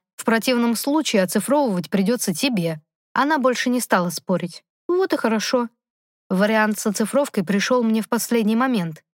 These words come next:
Во всех стаях на всякий случай решили сделать то же самое. Всеобщее преобразование архива — хороший повод замаскировать поиски нужных подозреваемых. Никому и в голову не придёт, что это какая-то уловка.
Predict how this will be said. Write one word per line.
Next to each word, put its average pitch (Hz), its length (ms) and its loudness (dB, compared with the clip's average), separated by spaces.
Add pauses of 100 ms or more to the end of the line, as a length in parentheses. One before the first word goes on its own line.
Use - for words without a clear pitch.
(320)
Во 208 140 2
всех 302 260 -2
стаях 269 540 0 (140)
на 196 100 0
всякий 202 320 -2
случай 240 380 -4
решили 202 380 0
сделать 214 380 0
то 226 120 0
же 226 100 -2
самое. 165 480 -2 (400)
Всеобщее 233 640 0
преобразование 208 800 0
архива — 220 440 -2
хороший 262 400 0
повод 185 320 0
замаскировать 190 640 0
поиски 240 440 -2
нужных 208 400 0
подозреваемых. 196 800 -2 (260)
Никому 240 360 2
и 294 60 2
в 269 80 -2
голову 311 360 2
не 226 120 2
придёт, 202 340 0
что - 200 -2
это 202 160 0
какая-то 214 480 0
уловка. 214 500 -2